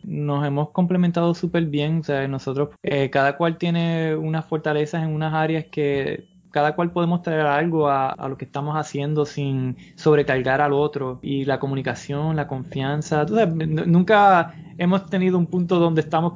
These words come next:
eh, enojados o discutiendo sobre lo que debemos hacer para un proyecto. Eso nunca ha sucedido con nosotros.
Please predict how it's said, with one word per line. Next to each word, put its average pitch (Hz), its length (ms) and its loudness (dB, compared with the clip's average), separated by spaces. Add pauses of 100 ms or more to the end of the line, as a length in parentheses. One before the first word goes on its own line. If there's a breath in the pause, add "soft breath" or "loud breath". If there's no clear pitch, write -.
eh, 147 340 4
enojados 147 540 -2
o 151 60 0
discutiendo 156 600 0
sobre 143 320 -2
lo 131 140 -4
que 127 100 -4
debemos 139 240 -2
hacer 160 220 -6
para 160 120 0
un 147 80 -4
proyecto. 151 360 0
Eso 156 160 -4
nunca 165 360 2
ha - 40 0
sucedido 151 400 0
con 151 100 -6
nosotros. 143 460 -4